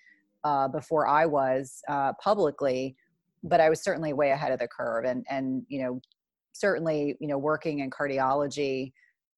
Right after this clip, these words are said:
a lot of our focus is on pharmaceuticals and interventions. And I kept saying to my colleagues, you know, not that I was talking about fasting a lot with those patients, but I kept saying there has to be more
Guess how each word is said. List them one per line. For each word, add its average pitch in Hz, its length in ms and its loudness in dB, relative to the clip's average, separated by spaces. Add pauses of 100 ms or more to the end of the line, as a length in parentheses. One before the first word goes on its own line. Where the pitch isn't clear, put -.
a 151 60 2
lot 147 400 2
of 143 160 -2
our 135 180 2
focus 135 560 -4
is 139 220 -6
on 131 380 -4
pharmaceuticals 135 920 -2 (100)
and 135 100 -4
interventions. 135 920 -6
And 131 400 -4
I 127 100 -2
kept - 260 -4
saying 135 560 -4
to 143 100 -8
my 117 100 -8
colleagues, 170 540 0
you 156 40 -8
know, 139 300 -4 (500)
not 190 220 0
that 175 80 4
I 156 80 8
was 139 140 0
talking 147 340 -2
about 113 160 0
fasting 139 400 -2
a 135 60 -2
lot 131 160 0
with 139 120 -10
those 147 220 -2
patients, 131 640 -6
but 135 260 4 (320)
I 170 60 -2
kept 190 160 -2
saying 190 140 -4
there 165 100 2
has 202 180 -4
to - 120 -6
be 156 100 -2
more 143 200 -2